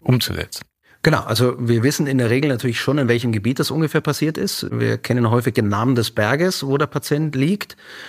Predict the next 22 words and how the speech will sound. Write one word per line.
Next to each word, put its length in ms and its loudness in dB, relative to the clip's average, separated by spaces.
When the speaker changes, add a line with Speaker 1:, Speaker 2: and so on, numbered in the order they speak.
Speaker 2:
Aber 160 -6
so 100 -2
ein 60 2
Berg 240 2
ist 140 -4
groß 340 0
und 60 -2
so 100 -2
ein 80 0
Berg 260 -2
hat 80 0
viele 260 0
Seiten 420 0
und 120 -2
so 60 -2
ein 80 0
Berg 240 0
hat 140 -4
auch 340 -4
viele 260 0
Gräben 520 0
und 400 -4